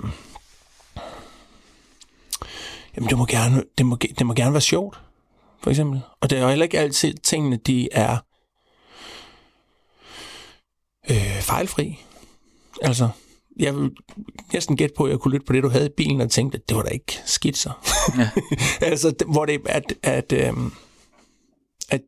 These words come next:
Speaker 1: de, øhm, der er enormt meget leg. Øhm,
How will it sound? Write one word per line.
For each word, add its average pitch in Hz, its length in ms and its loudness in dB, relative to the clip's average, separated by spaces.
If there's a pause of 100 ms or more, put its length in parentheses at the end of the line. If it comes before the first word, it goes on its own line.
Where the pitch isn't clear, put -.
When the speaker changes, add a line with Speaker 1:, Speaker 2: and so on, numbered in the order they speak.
Speaker 1:
de, 127 380 2
øhm, 113 420 0 (1700)
der 170 60 -2
er 160 40 2
enormt 170 200 2
meget 165 180 2
leg. 135 300 2 (1500)
Øhm, 110 800 -2